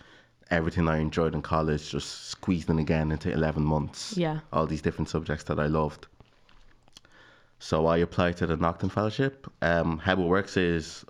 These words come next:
Speaker 1: I believe, you know, you get all your applications in, four Naughton Fellows are chosen.
Speaker 2: Mm-hmm.
Speaker 1: Um, I was not one of them. <laughs>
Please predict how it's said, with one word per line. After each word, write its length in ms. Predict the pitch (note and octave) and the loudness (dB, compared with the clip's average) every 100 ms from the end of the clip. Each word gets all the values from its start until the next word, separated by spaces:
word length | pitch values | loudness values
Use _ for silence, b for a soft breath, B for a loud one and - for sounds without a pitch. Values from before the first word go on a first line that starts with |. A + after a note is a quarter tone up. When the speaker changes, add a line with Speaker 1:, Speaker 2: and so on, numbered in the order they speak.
| - | -4
Speaker 1:
I 60 | E2 | -4
believe, 480 | D#2+ E2+ E2 D2+ - B B B B B B B B - - - | 0 0 0 -2 -10 B B B B B B B B -20 -10 0
you 80 | F#2 | 2
know, 140 | E2 | 2
you 80 | D#2+ | 2
get 180 | E2 E2 | 2 2
all 60 | |
your 100 | E2+ | 2
applications 540 | E2 F2 - E2 E2 E2+ | 2 -2 -2 0 0 0
in, 140 | D#2+ | 0
four 280 | D2+ - E2 | -2 0 0
Naughton 380 | E2 D#2+ - E2+ | 2 0 -2 -8
Fellows 520 | - D#2 D2+ D2 - - | -2 0 0 -2 -6 -4
are 160 | D2 | -4
chosen. 600 | D2+ - D2+ D2+ F#2 A2 - - - E3+ | -2 -2 0 0 -2 -2 -10 -20 -10 -6
Speaker 2:
Mm-hmm. 200 | E3 D#3+ | -4 -2
Speaker 1:
Um, 720 | D#2 D#2 - - D2+ D2 D2+ - _ _ _ b b b b _ | 0 2 2 0 0 -2 -6 -14 _ _ _ b b b b _
I 240 | - E2 D#2+ | 2 2 2
was 200 | D#2 D#2 | 0 0
not 220 | D#2 C#2+ | 0 2
one 140 | D#2+ E2+ | 2 4
of 40 | |
them. 840 | G2+ C3+ - G#2+ - D3+ - | 2 0 0 2 4 2 2
<laughs> 0 | - | -2